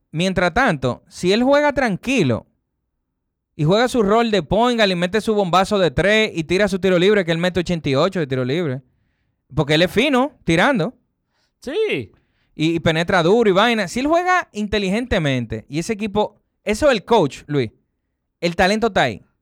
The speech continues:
Speaker 2: El talento está ahí. Ellos definitivamente tenían un problema de defensa y dijeron, "Yo voy a arreglar mi defensa". Lo hicieron con Rudy Gobert. Pero la verdad es que es uno de los gambles más grandes de la historia de la N B A.
Speaker 1: Es un
Speaker 2: Tú,
Speaker 1: gamble.
Speaker 2: tú juntas a Karl Anthony Towns, que no defiende,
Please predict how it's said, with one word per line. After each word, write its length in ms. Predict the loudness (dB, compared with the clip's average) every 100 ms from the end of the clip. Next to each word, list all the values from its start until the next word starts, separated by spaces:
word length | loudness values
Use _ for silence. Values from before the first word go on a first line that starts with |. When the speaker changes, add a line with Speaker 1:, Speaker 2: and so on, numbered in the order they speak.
| _ _ _ _ _
Speaker 2:
El 140 | -4
talento 240 | -2 -2 -2
está 100 | -2
ahí. 200 | -2 -6 _ -4
Ellos 300 | 0 0 0
definitivamente 480 | -4 -6 -6 -8
tenían 160 | -8 -8
un 60 | -6
problema 220 | -6 -6
de 60 |
defensa 460 | -8 -8 -10 -12 -10
y 60 | -8
dijeron, 420 | -8 -6 -8 -10
"Yo 80 | -10
voy 100 | -6
a 40 | -6
arreglar 220 | -6 -10
mi 80 | -10
defensa". 480 | -10 -12 -12 -16 -18 _ _
Lo 140 | -12
hicieron 300 | -10 -8 -10 -10
con 100 | -10
Rudy 200 | -6 -6
Gobert. 380 | -4 -4 -6 -12 _ _ _ _ _
Pero 360 | -2 0 0 -4
la 160 | -2 0
verdad 460 | 0 0 2 2
es 60 | 0
que 160 | -4 -4
es 60 |
uno 160 | -4 -6
de 40 | -6
los 100 | -4
gambles 260 | -6 -8
más 160 | -8 -8
grandes 340 | -6 -6 -8
de 60 | -8
la 60 |
historia 320 | -8 -6 -6 -6
de 80 |
la 60 | -6 -6
N 20 |
B 100 | -2
A. 200 | -2 -4 _
Speaker 1:
Es 100 | -6
un 100 | -4
Speaker 2:
Tú, 60 | -4
Speaker 1:
gamble. 280 | -4 -8 -8
Speaker 2:
tú 140 | -10
juntas 480 | -8 -6 -2 -2 -4 _ _ _
a 100 | -10
Karl 160 | -4 -4
Anthony 240 | -4 -8 -6
Towns, 460 | -6 -6 -10 _ _ _ _ _ _ _ _ -12
que 100 | -4
no 100 | -2
defiende, 580 | -2 -2 -4 -6 -12